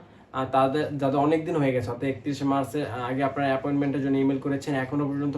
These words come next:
পাচ্ছেন না, তো তারা কি করতে পারেন? তারা হচ্ছে ভিএফএস গ্লোবাল ওয়েবসাইটে যাবেন এবং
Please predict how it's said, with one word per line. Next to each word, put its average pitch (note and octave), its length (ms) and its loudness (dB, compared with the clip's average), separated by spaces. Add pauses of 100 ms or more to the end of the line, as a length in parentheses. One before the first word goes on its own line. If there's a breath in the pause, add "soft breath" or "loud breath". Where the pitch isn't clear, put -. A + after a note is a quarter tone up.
পাচ্ছেন C3+ 320 -2
না, C#3+ 140 0 (340 loud breath)
তো D3 80 -10
তারা C#3+ 320 2
কি D3+ 80 -8
করতে D3 340 -2
পারেন? A#2+ 180 -2 (100)
তারা C3 220 -2
হচ্ছে D3 240 -4
ভিএফএস C3+ 380 0
গ্লোবাল C#3+ 200 2
ওয়েবসাইটে C#3 440 0
যাবেন C3+ 300 -2
এবং C3+ 180 0